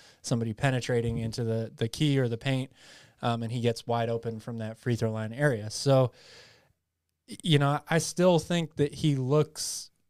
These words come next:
to me about the same as he did last year. He's just,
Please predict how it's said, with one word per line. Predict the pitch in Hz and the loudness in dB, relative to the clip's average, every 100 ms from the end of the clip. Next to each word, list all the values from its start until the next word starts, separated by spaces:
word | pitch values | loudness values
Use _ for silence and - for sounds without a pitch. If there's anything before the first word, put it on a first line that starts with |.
| _ _ | _ _
to | - | 0
me | 143 147 | 2 2
about | 139 139 139 - - | 4 4 2 -2 -10
the | 131 | -4
same | - 175 139 117 117 123 _ _ _ - | 2 2 2 -4 -8 -12 _ _ _ -6
as | 135 123 | -4 -4
he | - 131 123 - 131 | -4 -4 -4 -8 0
did | 143 131 | 2 2
last | 127 151 160 - | 2 -2 -2 -4
year. | 113 113 | -6 -6
He's | 113 131 | -4 -4
just, | - 131 117 | -2 -2 -2